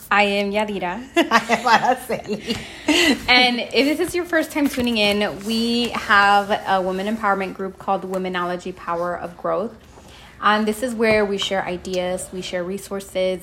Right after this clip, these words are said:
Speaker 1: and we're very dedicated to, um, healing our inner child, um, through self-growth, which is why we are reading this book, <clears throat> which is called Adult Children of Emotionally Immature Parents,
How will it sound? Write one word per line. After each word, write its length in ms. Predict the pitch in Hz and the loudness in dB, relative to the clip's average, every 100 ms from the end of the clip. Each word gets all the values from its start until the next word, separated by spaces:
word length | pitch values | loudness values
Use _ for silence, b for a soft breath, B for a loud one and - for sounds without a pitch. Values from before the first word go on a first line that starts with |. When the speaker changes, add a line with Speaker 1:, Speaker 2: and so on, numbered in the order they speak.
| - | -8
Speaker 1:
and 180 | 196 190 | -8 -6
we're 140 | 185 185 | -4 -2
very 320 | 185 190 196 | -2 -2 -2
dedicated 720 | 196 180 175 180 170 175 170 | -4 -6 -8 -8 -4 -4 -6
to, 360 | - 170 165 165 | -8 -8 -8 -6
um, 260 | 165 165 170 | -6 -6 -8
healing 540 | - 202 196 202 185 | -8 -4 -4 -4 -6
our 160 | 180 165 | -8 -6
inner 240 | 170 175 | -6 -8
child, 480 | 175 170 170 165 - - | -8 -6 -6 -6 -10 -10
um, 260 | 175 165 160 | -6 -6 -8
through 180 | 175 | -14
self-growth, 580 | 160 165 160 - 160 170 B B B - | -10 -8 -8 -6 -6 -8 B B B -12
which 180 | 190 202 | -10 -8
is 100 | 180 | -2
why 240 | 190 196 | 0 2
we 140 | 196 208 | 2 0
are 120 | 185 | 0
reading 320 | 165 165 190 | 0 -4 -4
this 180 | 196 - | -6 -2
book, 320 | - 214 214 - - - | 0 0 0 -16 -20 -4
<clears throat> 1200 | 285 277 277 - - 277 233 - - - - - - | -2 2 2 0 2 4 4 -4 -16 -18 -18 -12 -8
which 140 | 233 | -6
is 80 | 208 | -6
called 300 | - 214 208 | 0 2 2
Adult 320 | - 208 202 | 0 0 -2
Children 380 | - 226 208 214 | -4 -6 -2 -2
of 220 | 190 190 | 0 -2
Emotionally 640 | 170 190 196 - 208 202 185 | -2 -4 -4 -4 -4 -4 -4
Immature 300 | 185 175 180 | -4 -6 -6
Parents, 540 | 220 208 269 339 - | -4 -2 0 -2 -10